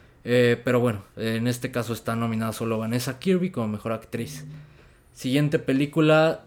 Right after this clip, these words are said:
también una de las que mencionamos en el primer episodio, eh, mejor película extranjera, Another Round,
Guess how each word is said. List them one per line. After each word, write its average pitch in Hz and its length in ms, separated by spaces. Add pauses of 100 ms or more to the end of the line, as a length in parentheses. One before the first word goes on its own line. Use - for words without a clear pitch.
(100)
también 120 380
una 139 220
de 123 60
las 117 160
que 123 80
mencionamos 117 480
en 113 60
el 107 100
primer 117 280
episodio, 147 800
eh, 120 140
mejor 117 340
película 120 400
extranjera, 131 840
Another 135 420
Round, 123 460